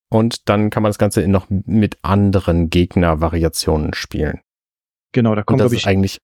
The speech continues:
Speaker 2: da kommen, glaub ich, stärkere Gegner kommen oder fiesere Gegner kommen früher und so, ne, glaub
Speaker 1: Ja,
Speaker 2: ich,
Speaker 1: genau,
Speaker 2: ne?
Speaker 1: vor allen Dingen sind sie anders positioniert, ja,
Speaker 2: Äh,
Speaker 1: genau.
Speaker 2: genau, genau.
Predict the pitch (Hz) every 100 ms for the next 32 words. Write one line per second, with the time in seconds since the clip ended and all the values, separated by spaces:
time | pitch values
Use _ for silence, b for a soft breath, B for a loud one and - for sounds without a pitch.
0 | _ - 147 135 113 - 131 127 160 143
1 | 139 143 156 143 - 147 143 143 123 117
2 | 113 - 151 139 131 139 135 117 139 131
3 | 139 - - - - 160 131 113 104 98
4 | 104 98 101 139 127 113 104 107 110 110
5 | 151 113 120 110 110 - 110 113 - 101
6 | 95 92 87 80 78 82 139 143 143 135
7 | 131 113 110 107 - 110 98 95